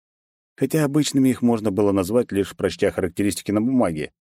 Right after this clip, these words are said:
А вот если увидеть вживую, как этот снаряд спахивает землю,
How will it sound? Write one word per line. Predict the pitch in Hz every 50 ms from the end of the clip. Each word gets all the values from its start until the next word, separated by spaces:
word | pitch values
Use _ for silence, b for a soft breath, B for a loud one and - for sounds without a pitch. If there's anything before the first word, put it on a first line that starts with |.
| _ _ _ _ _ _ _
А | 117 120 139
вот | 147 143 131 -
если | 127 127 110 - 107
увидеть | 101 101 104 104 95 90 80
вживую, | 87 78 87 90 92 117 127 123 113 104 87
как | 85 - 85 -
этот | 90 90 85
снаряд | 85 - - 95 98 104 95 85
спахивает | - - - 95 82 - 92 92 85 82
землю, | 90 107 139 139 101 87 80 - 170